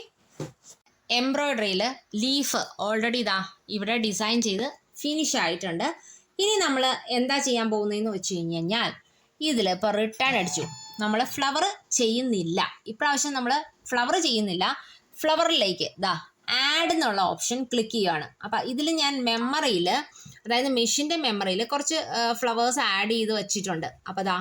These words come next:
അതിൽ ഈ ഒരു, ആ, ഫ്ലവർ സെറ്റ് ചെയ്തെടുത്തു. അതിനുശേഷം അതിൻ്റെ സൈസ്, ആ, കുറച്ച് കൂട്ടി, ആ, കുറയ്ക്കുക. അത് കൂട്ടുകാരുടെ ഇഷ്ടമാണ് കേട്ടോ, എങ്ങനെ വേണമെങ്കിലും ചെയ്യാം. അതിനുശേഷം ഞാനിത്, ആ, ഒന്ന് റൊട്ടേറ്റ് ഒക്കെ ചെയ്തു. അപ്പം ഇത് എന്താ ചെയ്യാൻ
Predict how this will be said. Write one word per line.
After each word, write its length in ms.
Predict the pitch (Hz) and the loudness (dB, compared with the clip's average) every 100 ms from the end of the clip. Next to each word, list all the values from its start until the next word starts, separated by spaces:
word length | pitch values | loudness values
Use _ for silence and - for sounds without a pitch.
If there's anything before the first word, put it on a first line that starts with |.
| 185 - | -4 -4
അതിൽ 240 | 240 247 190 - | 0 2 0 0
ഈ 100 | 311 277 | 0 2
ഒരു, 180 | 226 220 - - - 190 | 2 0 -4 -8 -4 0
ആ, 60 | 190 185 185 190 - | 2 4 2 0 0
ഫ്ലവർ 280 | 240 214 226 - | 0 2 -2 -4
സെറ്റ് 360 | - 226 220 247 | -2 0 0 0
ചെയ്തെടുത്തു. 380 | 185 165 - - - - - - 339 | 0 -2 -4 -10 -14 -16 -18 -8 -2
അതിനുശേഷം 440 | 349 277 233 247 | 2 2 2 2
അതിൻ്റെ 180 | 214 226 | 2 2
സൈസ്, 480 | 247 196 226 - 147 - - | 2 2 2 0 -2 -6 -6
ആ, 160 | 220 226 226 | -2 -2 -2
കുറച്ച് 200 | 247 277 | -2 -2
കൂട്ടി, 340 | 247 233 311 466 _ - | -2 -2 -2 -6 _ -18
ആ, 40 | - 285 | -12 -6
കുറയ്ക്കുക. 320 | 302 285 - | -4 -2 -2
അത് 200 | 254 349 359 - | 0 0 -2 -4
കൂട്ടുകാരുടെ 380 | 254 294 302 294 | -2 0 2 2
ഇഷ്ടമാണ് 340 | - - 214 | 2 0 0
കേട്ടോ, 180 | 185 185 160 | 0 0 0
എങ്ങനെ 260 | 208 247 | 0 2
വേണമെങ്കിലും 360 | 262 220 226 254 | 0 2 0 2
ചെയ്യാം. 340 | 233 165 202 285 - - - _ - | 0 2 0 -4 -14 -20 -20 _ -4
അതിനുശേഷം 600 | 233 254 233 196 220 180 208 - 196 | -2 0 2 2 0 -2 -4 -8 -4
ഞാനിത്, 440 | 196 208 196 220 262 - _ _ - | -2 0 0 -2 -4 -8 _ _ -10
ആ, 140 | 180 185 180 180 175 - | -2 0 2 2 0 -2
ഒന്ന് 280 | 214 214 214 - - 214 | -2 0 -2 -6 -6 -4
റൊട്ടേറ്റ് 460 | 214 - 262 240 | -4 0 0 0
ഒക്കെ 120 | 202 196 | -2 -2
ചെയ്തു. 220 | 170 160 - - | -2 -4 -8 -16
അപ്പം 140 | 190 214 | -6 -2
ഇത് 100 | 220 | 0
എന്താ 440 | 202 208 226 262 285 - - | 0 0 0 0 0 -4 -4
ചെയ്യാൻ 360 | 240 233 247 | 0 2 0